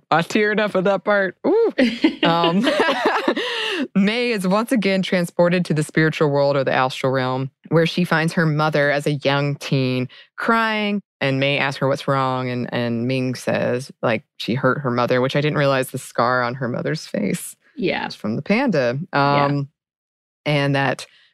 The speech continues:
Speaker 1: Ming felt she would never be good enough for her mother, that she was so sick of being perfect. May comforts her mom, telling her that even though it feels that way all the time, isn't true, and leads her through the forest,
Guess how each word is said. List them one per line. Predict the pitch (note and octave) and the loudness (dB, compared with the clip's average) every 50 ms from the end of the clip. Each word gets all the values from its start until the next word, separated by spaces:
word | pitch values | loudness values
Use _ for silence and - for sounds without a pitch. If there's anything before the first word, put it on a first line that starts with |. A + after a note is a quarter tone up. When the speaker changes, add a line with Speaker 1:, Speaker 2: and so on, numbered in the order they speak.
| _ - | _ 0
Speaker 1:
Ming | C#3+ D3+ D3 C#3+ | 0 2 2 2
felt | C#3 - D3 D3+ D#3 | 2 2 2 2 2
she | - - D3 | 0 0 0
would | C#3 C#3 C3+ | 0 0 0
never | D3 D3 D3+ D#3+ E3 E3+ F3 | 0 2 2 2 2 2 0
be | D#3+ D#3 D3 | 0 0 -2
good | D3 C#3 C3+ | 0 0 0
enough | C3 C3 C3 C3 | 0 -2 -2 -4
for | - - B2+ | -2 -2 -2
her | B2+ C3+ | 0 0
mother, | B2+ B2+ A#2 A#2 B2 A#2+ A#2+ A#2+ A#2+ - _ _ _ _ - | 0 0 0 0 -2 -2 -2 -2 -4 -8 _ _ _ _ -4
that | A2+ G#2 | -4 -2
she | - - B2 | 0 -2 -2
was | G#2+ C3 - | -2 -2 -2
so | - - F3+ E3+ E3+ | 0 2 2 2 2
sick | F3 - D3+ C#3+ - | 0 0 -2 -2 -2
of | C#3 C#3 - | -2 -2 -2
being | - A#2+ A#2 A#2 A2+ | -2 -2 -2 -2 -4
perfect. | - - A#2+ A2+ B2+ - B2 A2+ A2 A2 - - - _ _ _ _ _ - _ _ _ | -4 -2 -2 -2 0 0 0 0 0 -2 -4 -10 -20 _ _ _ _ _ -20 _ _ _
May | - D3+ D#3+ F3+ F#3+ G3 F#3 _ _ - | -2 -2 0 0 0 -2 -4 _ _ -6
comforts | - - G3+ G3+ G#3+ - C4 A#3+ - - | -2 0 2 2 2 2 0 0 0 0
her | - A3 G#3 | 0 0 2
mom, | G3 F#3 F3 F3 F3 F3 F3 E3+ - - - | 2 2 2 2 2 2 0 0 -2 -4 -2
telling | - D#3+ D#3 D#3+ E3 | 0 2 2 2 2
her | F3 F3 E3 | 2 2 2
that | D#3+ D#3+ D3 - | 2 0 0 0
even | - D3 C#3 D3+ D#3 D#3 | 0 -2 0 0 0 0
though | D3 D3 | 0 0
it | D3 - | -2 -2
feels | - D3 C#3 C#3 B2+ - | 0 0 0 2 2 2
that | C#3 - | 0 2
way | C#3+ C#3 B2+ | 2 2 2
all | B2 B2 B2 | 2 2 2
the | A#2+ B2 | 0 -2
time, | - - - F3+ F#3 F3+ F3 E3+ E3 D#3+ D#3+ D#3+ - _ _ _ - - _ _ - | -2 -2 0 2 2 2 2 2 0 0 -2 -4 -6 _ _ _ -20 -20 _ _ -2
isn't | C#3+ C3 - C#3 B2+ - _ _ _ | -2 0 0 -2 -2 -4 _ _ _
true, | - - - - B2+ A2 - C#2+ - - - - - - _ _ _ - | -10 -8 -4 -2 -2 -2 -2 -2 -4 -6 -8 -10 -16 -20 _ _ _ -4
and | C3+ C3 C3 C3+ | -2 0 0 0
leads | C#3+ D#3 D#3+ D#3+ - | 2 2 0 2 0
her | F#3+ F3 | 0 0
through | - - D3+ | 0 0 0
the | D3 D#3 | 0 0
forest, | D3 - C#3 C3+ C3 C3 C3 C3 C3 C3+ - - - - | 0 0 2 2 2 2 2 0 -2 -2 -4 -8 -14 -16